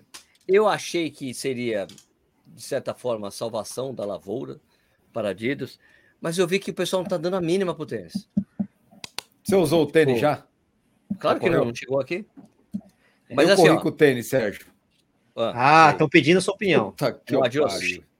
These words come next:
Speaker 1: É um Adios?
Speaker 3: O chile-,
Speaker 2: É
Speaker 3: o chileno
Speaker 2: o,
Speaker 3: tá
Speaker 2: é
Speaker 3: pequeno.
Speaker 2: o, assim, ó, não dá mais. Tem uma coisa que tem que ficar claro pra gente,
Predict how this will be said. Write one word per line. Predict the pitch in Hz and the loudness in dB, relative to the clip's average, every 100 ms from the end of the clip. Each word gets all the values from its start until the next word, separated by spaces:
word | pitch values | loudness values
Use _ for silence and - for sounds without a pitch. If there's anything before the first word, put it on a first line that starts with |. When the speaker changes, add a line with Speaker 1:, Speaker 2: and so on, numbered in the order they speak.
| - | -6
Speaker 1:
É | 120 | -2
um | |
Adios? | 120 135 185 - - | -2 -2 -4 -6 -12
Speaker 3:
O | |
chile-, | - 123 123 - | -10 -4 -4 -4
Speaker 2:
É | 135 143 | 2 4
Speaker 3:
o | 160 | 6
chileno | 170 160 147 | 6 4 4
Speaker 2:
o, | 143 | 2
Speaker 3:
tá | 147 | 2
Speaker 2:
é | |
Speaker 3:
pequeno. | 156 165 | 4 4
Speaker 2:
o, | 156 151 139 120 107 - _ _ | 2 2 0 -2 -8 -14 _ _
assim, | 208 196 | -4 0
ó, | 160 | 0
não | 185 247 | 0 0
dá | 143 156 127 | 4 4 4
mais. | 120 107 85 110 | 0 -4 -8 -10
Tem | 165 | -6
uma | 175 | -4
coisa | 151 170 156 | -4 -4 -4
que | |
tem | 165 | -6
que | 151 | -4
ficar | 165 160 | -4 -2
claro | - 135 160 | 0 2 2
pra | 151 139 | 0 -2
gente, | 107 107 117 127 - | -4 -6 -10 -10 -16